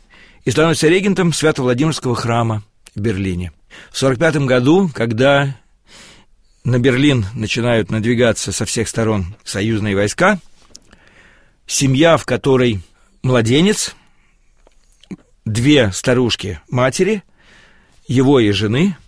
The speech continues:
они начинают пробираться куда-то там вглубь Германии, оседают в Тюрингии, там заканчивается война для них. Тюри-, э, это место попадает в зону, оккупационную американских войск. Литковский спокойный,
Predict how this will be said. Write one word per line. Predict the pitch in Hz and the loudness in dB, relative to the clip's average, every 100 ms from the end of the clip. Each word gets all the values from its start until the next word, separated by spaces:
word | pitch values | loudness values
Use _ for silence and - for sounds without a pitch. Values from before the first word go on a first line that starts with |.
| _ _ _ _ - | _ _ _ _ -4
они | 131 196 | -2 0
начинают | - 151 185 | 0 0 -2
пробираться | - 123 127 170 - 180 - - - - - - - | -2 0 2 2 0 -4 -6 -20 -20 -20 -20 -20 -4
куда-то | 113 143 151 | 0 0 2
там | 143 139 | 0 0
вглубь | 120 117 180 123 | -2 0 2 2
Германии, | 139 131 156 196 196 156 _ _ - - - - _ _ _ | 2 2 2 2 0 -4 _ _ -20 -20 -20 -20 _ _ _
оседают | - 117 - 143 147 - | -4 -2 0 4 4 2
в | - | 0
Тюрингии, | 135 139 202 190 190 175 151 _ _ _ _ _ _ - - | 0 2 0 0 0 0 -4 _ _ _ _ _ _ -20 -2
там | 170 165 | 2 4
заканчивается | 143 151 139 - 117 107 117 | 2 0 -2 0 -2 -2 0
война | 127 165 | 2 2
для | 196 185 | 0 0
них. | 175 175 - - _ _ - - - - | -2 -2 -8 -20 _ _ -20 -20 -20 -8
Тюри-, | - 147 156 - | 0 2 2 2
э, | |
это | 143 139 156 170 | 0 2 2 2
место | 165 156 139 | 2 0 -2
попадает | 160 143 135 139 120 104 - - | -2 -2 2 2 2 0 -6 -12
в | 104 | -4
зону, | 131 135 123 107 | 0 2 0 -4
оккупационную | 120 - - - 135 127 113 101 98 - - | -6 -8 -6 -2 0 0 -2 -2 -4 -8 -6
американских | 113 117 113 120 - 110 | -2 -2 -2 -4 -4 -2
войск. | 156 208 - - - - - - - - | 2 2 2 -8 -20 -20 -20 -20 -10 -2
Литковский | 143 - 151 131 123 | 0 2 0 2 -2
спокойный, | - 135 196 220 214 208 | 0 2 4 4 4 0